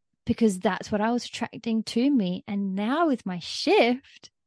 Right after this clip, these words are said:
my shift, I'm no longer saying, "Come to me, I will fix you." I'm saying, "Come to me and I will mirror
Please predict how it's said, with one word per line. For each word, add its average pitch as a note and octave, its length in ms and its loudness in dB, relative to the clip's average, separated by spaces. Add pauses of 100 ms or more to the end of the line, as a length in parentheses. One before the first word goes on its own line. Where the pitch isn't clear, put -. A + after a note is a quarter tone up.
(580)
my B3+ 160 4
shift, E4+ 420 2
I'm C#4 160 4
no C#4 200 6
longer C4 260 2
saying, C4+ 400 0
"Come A#3+ 220 -4
to - 100 -16
me, A#3 140 -2
I G3 120 -2
will G3 60 -2
fix - 420 -6
you." A3 120 2
I'm G3 160 0
saying, G3 340 -6
"Come G#3+ 260 -6
to - 120 -8
me G#3 260 -2
and G3 140 -2
I G3+ 160 0
will F#3+ 160 0
mirror G3 600 0